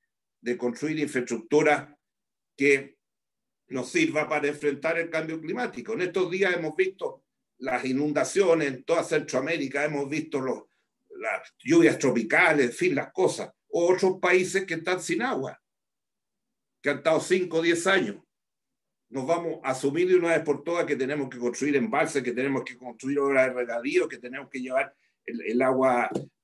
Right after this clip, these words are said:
con, con cuidado, que tenemos que desalar el agua de mar, que tenemos que, eso es infraestructura. También la infraestructura para la logística. Si queremos ser competitivos en el mundo,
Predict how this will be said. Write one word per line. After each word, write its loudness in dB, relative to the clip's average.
con, -4
con -4
cuidado, 4
que -6
tenemos -2
que -2
desalar 0
el 0
agua 0
de -4
mar, 0
que -14
tenemos -8
que, -18
eso 2
es 2
infraestructura. 0
También 2
la 4
infraestructura -4
para -2
la -4
logística. -8
Si -6
queremos 2
ser -2
competitivos 2
en 2
el 2
mundo, 4